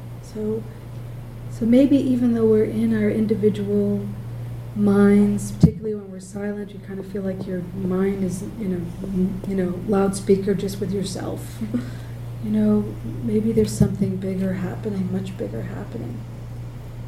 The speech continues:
that, um, that serves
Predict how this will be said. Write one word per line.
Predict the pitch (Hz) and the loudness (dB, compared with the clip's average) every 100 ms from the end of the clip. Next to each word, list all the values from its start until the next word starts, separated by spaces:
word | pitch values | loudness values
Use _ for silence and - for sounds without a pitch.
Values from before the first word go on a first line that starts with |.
| - - - | -12 -14 -10
that, | 202 190 - 190 | -8 -8 -8 -6
um, | 185 185 185 - - - - - | -4 -4 -6 -8 -12 -14 -14 -4
that | 196 - | -4 -4
serves | - 208 208 185 - - - | 0 2 4 2 0 -6 -8